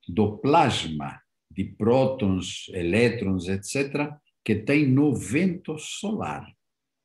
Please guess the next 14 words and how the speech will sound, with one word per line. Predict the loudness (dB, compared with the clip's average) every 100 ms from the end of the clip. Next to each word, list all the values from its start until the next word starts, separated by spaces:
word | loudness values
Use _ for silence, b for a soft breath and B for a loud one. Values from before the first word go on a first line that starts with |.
| _ _ _ _ _ _ _ _
Não | -14 -8
é | -4
em | -2 -2
qualquer | -4 -6 -4 -4
lugar. | -4 -6 -8 -10
Então, | -14 -8 -8
tinha | -2 2 2
que | 0
ir | 0 0 0
lá | 0 0 0
onde | 0 -2
tem | -4 -4 -4 -6
vento | -10 -16 -16 -20
solar. | -16 -10 -8 -8 -12